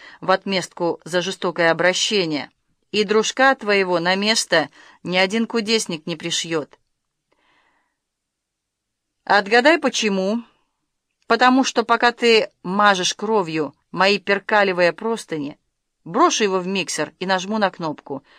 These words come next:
Так что звони, мать твою». «Успокойся». Хики схватил телефон, лежащий на прикроватном столике. «Видишь, уже номер набираю». Грубые пальцы бестолково тыкали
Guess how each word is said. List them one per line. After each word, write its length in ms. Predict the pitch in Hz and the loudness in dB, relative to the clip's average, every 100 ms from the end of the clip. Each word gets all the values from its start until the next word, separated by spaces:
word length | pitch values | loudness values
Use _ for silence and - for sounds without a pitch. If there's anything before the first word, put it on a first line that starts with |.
| _ | _
Так 180 | - 196 | -2 -2
что 340 | - - 202 185 _ _ _ _ | -2 -2 0 -2 _ _ _ _
звони, 460 | - 143 165 208 233 | -18 -6 0 0 0
мать 260 | 175 151 - | -2 -4 -6
твою». 400 | 147 151 143 156 _ _ _ _ _ _ _ _ _ _ _ _ _ | -10 -8 -10 -16 _ _ _ _ _ _ _ _ _ _ _ _ _
«Успокойся». 1040 | 170 165 - 185 180 214 175 151 - 151 - _ _ _ _ | -12 -8 -2 -2 -2 -4 -2 -2 -4 -6 -8 _ _ _ _
Хики 280 | - 202 175 | -8 -6 -6
схватил 420 | - 190 185 175 | 0 0 0 -6
телефон, 560 | 180 170 165 214 220 202 - - | -6 -8 -4 -2 -2 -4 -14 -10
лежащий 580 | 180 175 180 202 - 190 | -6 -2 2 2 0 -2
на 140 | 180 | -4
прикроватном 640 | 180 180 180 170 175 175 | -4 -4 0 0 -2 -4
столике. 580 | 170 - 170 156 156 147 _ _ _ | -6 -4 -4 -4 -6 -10 _ _ _
«Видишь, 580 | 175 185 214 214 220 - | -6 0 0 2 -2 -4
уже 280 | - 180 202 | -4 -2 -2
номер 340 | 202 220 190 | 0 0 0
набираю». 640 | 175 170 170 165 156 139 - _ _ _ _ _ _ _ _ _ _ | -2 -4 0 0 0 -4 -10 _ _ _ _ _ _ _ _ _ _
Грубые 440 | 147 185 196 175 165 | -6 -2 2 4 2
пальцы 560 | 196 196 185 - 156 - - | 2 0 0 -4 -4 -6 -14
бестолково 720 | 170 196 - 185 180 240 214 | -6 -4 2 0 2 0 0
тыкали 480 | 185 208 202 190 180 | 0 -2 -4 -2 -4